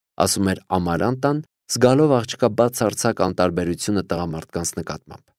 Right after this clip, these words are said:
Ավելի ուշ, երբ Ուրսուլան կարգադրեց ծոռնուհուն եկեղեցի գնալիս ծածկել դեմքը, Ամարանտան մտածեց, թե այդ խորհրդավորությունը շատ հրապուրիչ է, և ով գիտե, գուցե հայտնվի շուտով մեկը,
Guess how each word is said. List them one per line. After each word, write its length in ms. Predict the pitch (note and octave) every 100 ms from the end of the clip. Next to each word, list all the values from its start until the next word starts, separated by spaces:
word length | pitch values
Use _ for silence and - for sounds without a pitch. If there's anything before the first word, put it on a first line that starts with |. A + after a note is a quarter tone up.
| _ _ _ _ _ _ _ _ _ _ _ _ _ -
Ավելի 380 | F#2+ F2 F2 -
ուշ, 220 | A#2+ D3 - - _ -
երբ 280 | G#2 G2+ -
Ուրսուլան 460 | B2+ - E3+ D#3 F#2+
կարգադրեց 580 | F#2 F#2 G2 G#2 C3 C3
ծոռնուհուն 600 | G2+ F#2 F#2+ G2 A#2 B2+
եկեղեցի 580 | G2 D#2+ F#2 F2+ F2+ A2+
գնալիս 480 | G#2 F#2 F2 F2+ F#2+
ծածկել 540 | - - - E3 E3 D#3+
դեմքը, 360 | A#2 D3+ - C3+ - _
Ամարանտան 640 | - A#2+ D#3 F3 F#3+ E3+ C#3+
մտածեց, 480 | B2+ C3 B2+ D3+
թե 140 | - B2+ C3+
այդ 240 | A#2+ C3
խորհրդավորությունը 960 | - G#2 G2 - F#2+ G2 G2+ - C#3+ C3+
շատ 280 | A#2+ A2+ -
հրապուրիչ 580 | A2+ G#2 - A#2 C3 B2+
է, 100 | - - _ _ _
և 120 | A#2+ A#2 -
ով 220 | - F3+ C#3+
գիտե, 400 | F2 D#2+ D2 - _ _ -
գուցե 200 | G#2 G2
հայտնվի 460 | F#2 F2+ G2 A2 C#3+
շուտով 460 | - E2 D2+ D#2
մեկը, 280 | A#2+ C#3+ D#3+